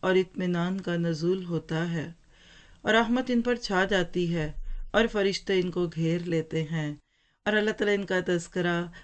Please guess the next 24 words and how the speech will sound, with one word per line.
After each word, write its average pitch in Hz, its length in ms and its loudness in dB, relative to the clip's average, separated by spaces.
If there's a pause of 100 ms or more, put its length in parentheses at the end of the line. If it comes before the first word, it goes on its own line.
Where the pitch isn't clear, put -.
(140)
اپنے 214 340 -2
مقربین 180 840 -2
کی 180 160 -2
محفل 170 500 -2
میں 175 180 -2
کرتا 160 520 -6
ہے۔" 147 160 -6 (680)
صحیح 160 220 4
مسلم 151 400 4
کی 180 140 -2
روایت۔ 175 340 0 (420)
ذرا 185 220 2
سا 208 140 -6
خود 185 220 -8
کو 190 100 0
یقین 165 460 0
دلائیے، 180 440 0 (720)
یہ 202 100 0
کس 185 240 -4
کی 180 180 -4
بات 185 300 -2
ہو 185 140 0
رہی 185 280 0
ہے، 190 80 -10